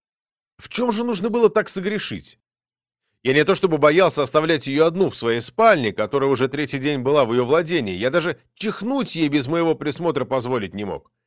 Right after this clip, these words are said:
Каждый ее шаг как по минному полю. Слепой сапер, по-другому не назовешь это милое создание, проклиная тот июльский вечер, я уже боялся покидать квартиру даже на пару минут.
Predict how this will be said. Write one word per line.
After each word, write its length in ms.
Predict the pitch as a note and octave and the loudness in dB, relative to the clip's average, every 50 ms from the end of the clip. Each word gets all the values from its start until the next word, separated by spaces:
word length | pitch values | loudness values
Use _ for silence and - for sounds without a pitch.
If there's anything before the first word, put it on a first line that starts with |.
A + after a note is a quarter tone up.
| _ _ _ _ _ _ _ _ _ _ _ _ _ _ - | _ _ _ _ _ _ _ _ _ _ _ _ _ _ -2
Каждый 340 | E3+ F#3 F#3 E3 E3+ G3+ G3 | 0 0 0 0 -2 0 2
ее 140 | F#3+ F#3 | 2 2
шаг 260 | - - G#3+ A3+ G#3+ - | 4 4 4 2 4 2
как 180 | G3 F3 - | -4 -6 -2
по 60 | - | -2
минному 400 | F3 E3+ F3 F3+ F3 F3 E3+ E3 | -2 0 0 -2 -2 -2 -2 -4
полю. 400 | C#3 - G#2 F2+ E2 D2+ C2+ _ _ _ _ _ _ _ _ _ _ _ _ _ _ _ _ | -4 -4 -4 -4 -4 -6 -10 _ _ _ _ _ _ _ _ _ _ _ _ _ _ _ _
Слепой 380 | - D3 F3 F3 - A3 G#3+ | -6 -4 -4 2 4 4 4
сапер, 420 | - G#3+ G#3+ G#3 - A#3 A3 G#3 - | 4 2 -2 0 2 4 4 2 2
по-другому 540 | - D#3 D3 D#3+ E3+ E3+ F#3 G3+ F#3+ F3+ F3 | -2 -4 -2 0 0 2 2 2 2 2 0
не 100 | E3 E3+ | 0 -2
назовешь 380 | E3+ D3 D#3+ G3 G3 F#3 - | -2 0 0 2 2 0 0
это 200 | - - D#3+ - - - _ | -2 -4 -6 -6 -6 -12 _
милое 300 | - D#3 E3+ D#3+ D3 C3+ | -4 -2 0 2 2 2
создание, 560 | - D#3+ D#3 C3+ B2 C3 G#2+ G2 F#2+ F2 - - _ _ _ | 2 0 -2 0 2 0 0 2 -2 -6 -8 -12 _ _ _
проклиная 520 | - C#3 D3 - E3 F#3 F#3+ G3 F#3+ D#3+ B2 | -8 -8 -6 -2 -2 0 2 2 2 2 2
тот 220 | - D3 C#3 D3 | 0 -2 -2 -2
июльский 440 | D3 C3+ E3 F#3+ E3 - - D3+ C#3 | -4 -4 -4 -6 -6 -8 -6 -6 -6
вечер, 420 | B2 D#3 G#3 G#3+ F3+ - B2+ G2+ | -4 0 2 2 2 2 -2 -2
я 160 | F#2+ A#2 C3+ | 0 0 0
уже 160 | C#3 B2+ C#3+ D3+ | 0 0 -2 0
боялся 440 | C#3+ C#3 C3+ D#3+ F3+ E3 - E3+ | 0 0 2 2 0 0 0 -4
покидать 440 | D3+ - D#3 C#3 F#3 F3 G3+ F#3 - | -8 -8 -6 -6 -2 -2 -2 -2 -2
квартиру 480 | - D3+ D#3+ D3+ C3+ - - G#3+ G3 F3+ | -2 -2 -2 -2 -2 -4 -4 -2 0 0
даже 220 | - C#3 A2 A#2+ | 0 0 -2 -2
на 100 | B2+ B2 | -2 -4
пару 280 | - - B2 A#2 B2+ C#3 | -2 -2 -2 -2 -2 -2
минут. 500 | D#3 F3 G3 G#3+ A#3 B3 E3+ - - | -4 -4 -6 -4 -2 -2 -4 -4 -6